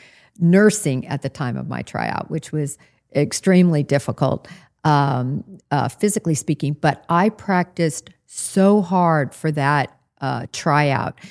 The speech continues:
And when I say I practiced, I would get up and, uh, work out. And then in the office, I had this wonderful partner. His name was Steve.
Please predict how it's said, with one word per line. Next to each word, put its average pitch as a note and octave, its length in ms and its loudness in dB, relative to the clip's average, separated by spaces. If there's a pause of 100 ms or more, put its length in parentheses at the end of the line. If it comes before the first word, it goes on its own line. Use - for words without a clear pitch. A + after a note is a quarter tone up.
(120)
And F3+ 120 2
when G#3 100 6
I B3+ 80 6
say A#3 260 2
I D3+ 60 2
practiced, D#3+ 640 -2
I E3 220 -2 (340)
would F3+ 260 -2
get F#3+ 200 2
up F#3 400 0
and, D3+ 520 -2
uh, B2 240 -6
work F3+ 320 0
out. C#3+ 360 0 (340)
And E3 220 0
then E3 340 0
in G3 200 4
the G3 180 2
office, D3+ 640 -2 (460)
I E3+ 100 4
had E3 260 2
this D3 220 -8
wonderful E3+ 440 2
partner. C#3+ 440 -2
His C3+ 180 -4
name D3+ 160 0
was C#3 120 -6
Steve. C#3 500 -2